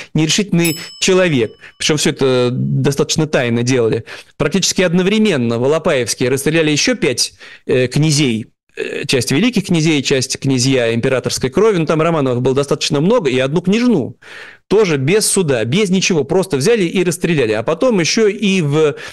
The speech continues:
Петрограде, и все это тоже тайна, еще четырех, э, князей Романовых уже в январе, это было девятнадцатого года,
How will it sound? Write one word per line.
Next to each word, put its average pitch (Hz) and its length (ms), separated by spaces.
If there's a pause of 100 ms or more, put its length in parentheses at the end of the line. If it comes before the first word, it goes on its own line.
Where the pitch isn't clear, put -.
(140)
Петрограде, 165 640
и - 20
все 135 160
это 123 480
тоже 117 340 (380)
тайна, 190 540 (760)
еще 147 380
четырех, 131 520
э, 127 160
князей 226 640 (240)
Романовых 156 800
уже 131 220
в 123 40
январе, 135 540 (380)
это 120 180
было 117 440
девятнадцатого 165 800
года, 135 640